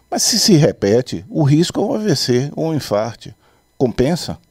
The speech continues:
Do ponto de vista de saúde física, ninguém acha que compense. Mas do ponto de vista do medo de ser dependente,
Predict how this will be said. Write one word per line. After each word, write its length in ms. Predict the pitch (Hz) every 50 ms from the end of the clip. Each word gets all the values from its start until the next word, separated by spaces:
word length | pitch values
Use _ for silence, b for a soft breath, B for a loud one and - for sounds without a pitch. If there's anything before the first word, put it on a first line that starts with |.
| b b b b b b b b b b b b b b b b b b b b _
Do 220 | - 143 139 185 170
ponto 180 | - 180 180
de 60 | 147 123
vista 180 | 131 123 120
de 60 | -
saúde 260 | - 123 127 123 113 110
física, 340 | - 131 139 156 - 208
ninguém 280 | 190 185 170 165 185 196
acha 240 | 175 160 156 - 160
que 120 | - 170
compense. 560 | - - 151 - - 90 98 104 101 - 107
Mas 220 | 98 104 107 127 156
do 80 | -
ponto 180 | - - 180 170
de 60 | 135 110
vista 380 | 87 98 95 95 - - 98
do 160 | 92 98 131
medo 480 | 113 104 113 123 139 151 151 120 107 104
de 100 | 87 90
ser 320 | - - - - 131 123 120
dependente, 920 | 92 90 104 - _ - 92 80 69 82 82 82 85 - - - - 139